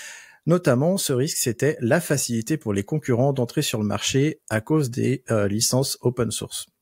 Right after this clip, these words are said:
Bon, en effet, quand tu, euh, quand t'as un coût d'entrée, en fait, quand tu crées un service SaaS et quand tu crées un service SaaS basé sur les produits HashiCorp, bah, c'est réduit parce qu'il y a les licences, euh, libres. C'est vrai pour tous les produits libres. Euh,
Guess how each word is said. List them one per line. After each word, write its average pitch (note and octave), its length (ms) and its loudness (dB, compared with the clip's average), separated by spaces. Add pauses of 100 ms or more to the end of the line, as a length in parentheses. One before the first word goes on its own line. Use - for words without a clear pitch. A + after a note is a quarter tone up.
(120)
Bon, B2+ 160 -4 (160)
en B2 140 2
effet, B2+ 240 0
quand A#2+ 160 -4
tu, A2 340 -4
euh, G1+ 640 -2
quand A2+ 220 -6
t'as A#2 140 2
un A#2 60 2
coût F#3 180 -4
d'entrée, C#3+ 480 -2
en G#2 100 -4
fait, C3+ 220 -2
quand - 120 -10
tu - 120 -10
crées - 180 -4
un C3+ 80 2
service G#2 400 -2
SaaS - 380 0 (500)
et D3 240 4
quand B2 140 0
tu A2 140 -6
crées - 120 -4
un C#3+ 80 4
service A2+ 380 -2
SaaS C3 280 2
basé A2+ 300 2
sur - 180 -6
les F#2+ 120 -4
produits A#2+ 260 -2
HashiCorp, A#2+ 540 0 (240)
bah, F2+ 100 -2
c'est - 160 0
réduit A2+ 320 0
parce - 220 -4
qu'il C#3+ 180 2
y A2 60 2
a G2+ 40 2
les G#2+ 120 -2
licences, A#2 520 0 (140)
euh, A2+ 100 4
libres. G#2+ 380 0 (600)
C'est G#2 160 -6
vrai C3 260 2
pour - 220 -14
tous E3 120 -4
les D3 120 0
produits G#2 360 -6
libres. A#2 460 -2
Euh, G2+ 260 -4